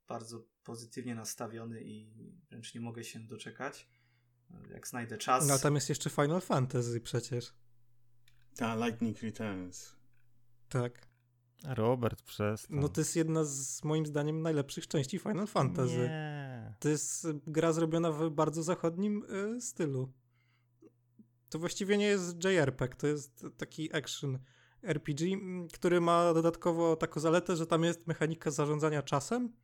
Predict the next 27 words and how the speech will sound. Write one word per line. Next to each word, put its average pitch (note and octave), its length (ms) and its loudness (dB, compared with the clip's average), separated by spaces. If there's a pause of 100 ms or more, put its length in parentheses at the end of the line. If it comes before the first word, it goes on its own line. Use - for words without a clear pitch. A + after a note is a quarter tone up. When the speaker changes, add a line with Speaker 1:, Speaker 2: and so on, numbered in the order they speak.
(640)
Speaker 2:
Jakby D#3+ 460 4
na D#3+ 200 4 (260)
skończenie F3 520 2
gry E3 160 2
ma E3 140 4
się - 180 -4
siedem D#3 460 2
d-, B2 80 -12 (180)
dni G3+ 300 -6
albo C#3+ 320 -2
osiem D4 360 -6 (580)
i F#3+ 80 -6
trzeba F3+ 280 4
te F3+ 160 -8
w-, - 180 -8
swoje E3 360 2
wszystkie E3+ 400 0 (1500)
działania D3+ 720 6
w B2+ 100 -6
grze C#3 240 2
tak - 180 -4
jakby C#3 460 2 (880)
zaplanować, C#3+ 800 4
nie? D3+ 160 0 (760)
To D#3+ 80 4
jest D3+ 160 4
gra D3+ 320 6